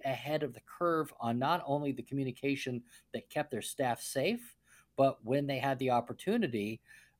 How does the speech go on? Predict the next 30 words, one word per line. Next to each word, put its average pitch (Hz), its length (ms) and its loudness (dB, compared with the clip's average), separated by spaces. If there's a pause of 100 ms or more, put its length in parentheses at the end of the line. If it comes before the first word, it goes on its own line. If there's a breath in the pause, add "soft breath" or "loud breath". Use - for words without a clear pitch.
(100)
um, 123 320 2
even 156 260 -4
converting 127 420 0
some 123 180 -2
of 120 40 -2
their 117 160 0
areas 127 440 4
for 113 300 2
places 117 540 -2
f-, - 220 -16
to 131 120 -4
get 120 220 0
the 120 60 -8
covid 113 340 2
vaccine. 107 480 -2 (640 soft breath)
So, 147 640 10 (560 loud breath)
and, 135 160 0 (440)
and, 127 200 -14
and 139 120 2
not 185 200 6
even 202 180 2
for 185 320 6
just 196 320 2
their 131 140 0
staff, 123 320 0
but 143 160 -4
then 156 220 2
again, 135 400 2
the 127 80 -2
community. 147 560 0